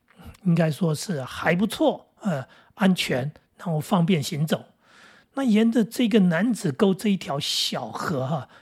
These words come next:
这个小河边呢，呃，晚上，呃，凉凉的风吹拂着，然后在黑暗中呢，有飞舞的，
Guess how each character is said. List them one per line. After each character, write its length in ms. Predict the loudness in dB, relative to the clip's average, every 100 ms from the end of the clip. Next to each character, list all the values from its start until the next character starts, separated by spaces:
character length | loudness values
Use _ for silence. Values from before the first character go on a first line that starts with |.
| -8
这 120 | -2
个 80 | -2
小 180 | -2
河 160 | -2 -2
边 260 | 2 2 4
呢， 180 | 2 -2 _ _ _ _ -4
呃， 160 | -2
晚 200 | -2 -6
上， 480 | -4 -2 -2 -4 -4
呃， 380 | -4 -4 -6 -8 -12 -18 -20 -18 -18 -6
凉 260 | -2 0 2
凉 160 | 0 0
的 100 | 0
风 240 | 2 2
吹 240 | 2 0
拂 220 | 0 -4 -6
着， 180 | -6 -12 _ _ _ _ _
然 120 | -2
后 80 | 2
在 180 | 2 0
黑 260 | 0 -2 0
暗 240 | 2 2
中 280 | 4 4 4
呢， 320 | 2 0 -4 _ _ _
有 120 | -8
飞 280 | -6 -4 -4
舞 240 | -4 -6 -2
的， 680 | -2 0 -2 -4 -8 -14